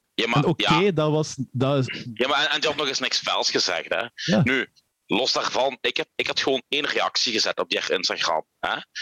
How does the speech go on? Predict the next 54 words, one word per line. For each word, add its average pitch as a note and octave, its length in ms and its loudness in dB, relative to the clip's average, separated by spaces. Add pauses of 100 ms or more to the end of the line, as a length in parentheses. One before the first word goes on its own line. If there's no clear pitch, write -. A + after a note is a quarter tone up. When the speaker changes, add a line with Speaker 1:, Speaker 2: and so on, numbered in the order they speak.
(380)
Speaker 1:
En G#2 360 -2
dat G#2+ 120 0
was G2+ 160 2
gewoon, C#3 280 2
ze - 160 0
had A2+ 100 -2
zich - 100 -2
dan B2 160 -2
verontschuldigd, G#2 760 0
terwijl G2+ 240 0
ze G2+ 140 0
dat E2 100 0
niet E2+ 100 -8
had G2+ 140 0
gemoeten. F#2 460 0 (500)
Die - 120 -2
kreeg A#2+ 260 -2
daar G#2+ 340 0 (240)
heel D3+ 500 -2 (300)
de A2+ 100 -2
woke, G#2+ 680 2 (1300)
eh, G2+ 240 -2
secte - 400 -2
van G2 180 0
Vlaanderen F2+ 600 0
achter - 240 -2
haar C#3 100 2
Speaker 2:
Ja, D3 60 4
Speaker 1:
ne-, D#3+ 80 2
Speaker 2:
dat C3+ 100 4
is, A#2+ 60 -2
dat C3+ 120 4
is - 60 2
Speaker 1:
op C3 80 4
haar A2+ 80 2
nek. A#2+ 100 4
Speaker 2:
zoveel D#3+ 280 4
vitriol, D3 480 4
Speaker 1:
Maar E3 100 2
Speaker 2:
ik D#3+ 60 2
heb A#2+ 80 0
Speaker 1:
echt - 100 0
Speaker 2:
zelden B2 220 4
gezien, G2+ 280 4
echt. A2+ 300 0 (100)
Speaker 1:
Maar A2+ 180 -2
echt - 200 -4
effectief - 540 -2
zinnigelijk, C#3 540 0
ik - 160 -10
krijg - 320 -2
kanker, A2+ 520 -2
val A2 400 0
dood B2+ 480 2